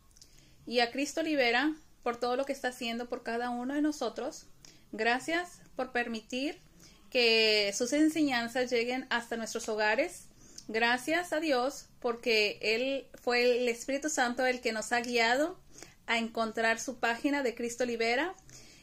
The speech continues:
eh, porque Él conoce nuestros pensamientos, nuestros corazones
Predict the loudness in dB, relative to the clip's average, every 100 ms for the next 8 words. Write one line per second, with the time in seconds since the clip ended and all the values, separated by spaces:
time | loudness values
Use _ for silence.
0 | -4 0 2 2 0 2 0 2 0 0
1 | 0 0 2 0 -2 -4 -2 -2 -2 -4
2 | -4 -4 -2 -2 -2 -4 -2 -2 -2 -2
3 | -2 0 -2 -2 -12